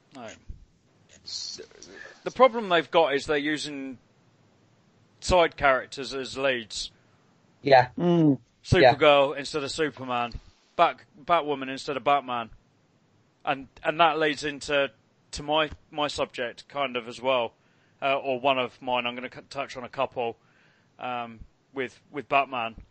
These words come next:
Speaker 1: Um, I, I think they've run out of juice using these bit part characters. Um, Flash is still great. Um, I don't,
Speaker 2: Mm-hmm.
Speaker 1: I, I don't think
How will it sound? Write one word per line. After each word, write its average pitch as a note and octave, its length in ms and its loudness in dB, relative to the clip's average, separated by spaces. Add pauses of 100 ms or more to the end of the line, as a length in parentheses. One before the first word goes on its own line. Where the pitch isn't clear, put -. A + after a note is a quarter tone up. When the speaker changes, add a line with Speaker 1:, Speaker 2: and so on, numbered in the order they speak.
(160)
Speaker 1:
Um, B2 360 -6 (920)
I, C3 300 0 (460)
I C#3+ 100 2
think C#3 520 -8 (360)
they've C3+ 320 -4 (100)
run C3 280 -4
out B2 280 -2
of A2 100 -14 (640)
juice - 440 -6 (360)
using A#2 500 -12 (200)
these B2 220 -12 (220)
bit B2+ 160 -12
part B2 240 -10
characters. A#2+ 600 -10 (1300)
Um, B2 420 -12 (180)
Flash F#3 320 6
is C#3 80 -4
still D#3 240 2
great. D#3 420 2 (800)
Um, C#3 440 0 (180)
I C#3 180 0 (120)
don't, D3 240 0
Speaker 2:
Mm-hmm. D#3 120 -6
Speaker 1:
I, B2+ 260 -8
I D3 120 2
don't C#3+ 220 2
think C#3 440 -10